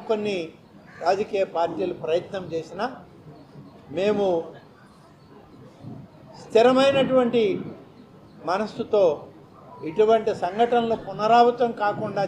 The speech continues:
చేయాలని చెప్పి ఇప్పటికే ఆలోచన చేశాం. మీరందరూ చూశారు దసరా ఉత్సవాలు, నవరాత్రి అమ్మవారి ఉత్సవాలని, అలాగే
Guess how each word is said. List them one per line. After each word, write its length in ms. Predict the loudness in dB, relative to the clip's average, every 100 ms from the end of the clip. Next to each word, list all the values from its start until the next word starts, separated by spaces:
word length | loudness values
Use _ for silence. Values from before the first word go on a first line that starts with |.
| -2
చేయాలని 440 | 0 0 0 -4 -8
చెప్పి 240 | -14 -14 -16 -20 -20 -20 -20 -20 -20 -20 -14 -10
ఇప్పటికే 440 | 2 2 4 4 4 0 -6 -20 -20 -20 -20 -8
ఆలోచన 480 | 2 6 6 6 2 0
చేశాం. 320 | -4 0 0 0 -8 -20 -20 -20 -20 -20 -20 -20 -20 -14
మీరందరూ 540 | -4 0 2 4 2 2
చూశారు 400 | -2 2 2 2 -2 -10 -20 -20 -20 -20 -20 -20 -20 -20 -20 -20 -20 -2
దసరా 460 | 4 6 8 10 10 8
ఉత్సవాలు, 460 | 6 4 8 8 6 2
నవరాత్రి 480 | 4 6 6 4 0
అమ్మవారి 420 | 0 4 6 6 6
ఉత్సవాలని, 540 | 0 0 4 4 2 -8 -14 -20 -20 -20 -20 -20 -20 -20 -20 -20 -20 -6
అలాగే 400 | 2 6 10